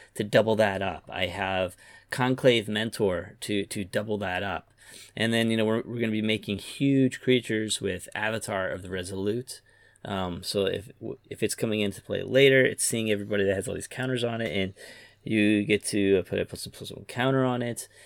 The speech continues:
And then, uh, as a, kinda like a, a way to swing in and win, we have Abzan Falconer. <clears throat> And then, of course, our instants, Collected Company and Dromoka's Command.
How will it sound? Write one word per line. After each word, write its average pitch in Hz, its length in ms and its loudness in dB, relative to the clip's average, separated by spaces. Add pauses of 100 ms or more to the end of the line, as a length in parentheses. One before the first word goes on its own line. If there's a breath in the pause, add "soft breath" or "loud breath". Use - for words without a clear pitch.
(120 loud breath)
And 156 140 0
then, 156 220 2 (220)
uh, - 40 -10
as 110 400 2
a, 110 80 0
kinda 107 240 -2
like 101 160 -2
a, 95 140 0
a - 100 -2
way 101 120 4
to 98 60 0
swing 107 360 0
in 98 100 2
and 92 140 -2
win, 104 180 -2
we 98 140 -2
have 90 360 -4 (100)
Abzan 95 420 -4
Falconer. 85 540 -8 (360 soft breath)
<clears throat> - 20 -10 (200)
And 113 580 -6
then, 110 100 0
of 98 100 -8
course, 104 240 -2
our 95 60 -6
instants, 95 400 -8 (440 loud breath)
Collected 104 360 -2
Company 107 600 -6
and 87 420 -8 (100)
Dromoka's - 400 -8
Command. 82 420 -14